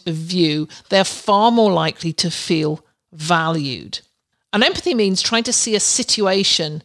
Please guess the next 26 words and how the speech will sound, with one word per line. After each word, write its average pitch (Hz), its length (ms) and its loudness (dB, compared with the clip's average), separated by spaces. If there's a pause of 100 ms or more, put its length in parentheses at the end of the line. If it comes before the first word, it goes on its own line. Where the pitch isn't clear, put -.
how 226 180 0
they 220 200 0
see 143 260 -4
it. - 300 -12 (480)
And 220 120 2
this 320 240 0
year, 151 300 -2 (480)
um, 208 260 -2
and 214 140 0
I'm 214 80 -2
sure 302 420 2 (120)
you 240 680 -2
will 190 640 -2
all 214 600 2
agree 220 360 0
with 214 220 2
this, 147 460 -4 (440)
it's - 260 -2
all 254 380 2
been 226 200 0
about 170 540 0 (100)
having 220 280 0
the 233 80 0
f-, - 200 -14
perfect 285 640 0 (220)
vacation. 180 640 0